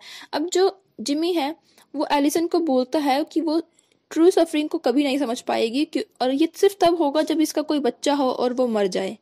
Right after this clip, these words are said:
यहाँ पर फर्स्ट एक्ट ख़त्म होता है, सेकंड एक्ट स्टार्ट होता है। हेलेना और एलिसन दोनों ही बैठकर अपने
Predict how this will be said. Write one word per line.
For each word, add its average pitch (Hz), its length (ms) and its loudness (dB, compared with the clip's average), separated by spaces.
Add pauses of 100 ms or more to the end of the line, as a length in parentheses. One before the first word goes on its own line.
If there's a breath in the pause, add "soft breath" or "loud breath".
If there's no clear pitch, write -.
(640 soft breath)
यहाँ 330 240 2
पर 392 80 2
फर्स्ट 359 300 2
एक्ट 330 200 0
ख़त्म 311 300 0
होता 269 300 0
है, 285 180 2
सेकंड 320 300 0
एक्ट 349 240 0
स्टार्ट 269 380 0
होता 247 320 0
है। 262 220 -2 (800 loud breath)
हेलेना 302 360 2
और 277 280 -2
एलिसन 285 460 0
दोनों 254 240 2
ही 302 80 0
बैठकर 247 580 0 (200)
अपने 233 500 -4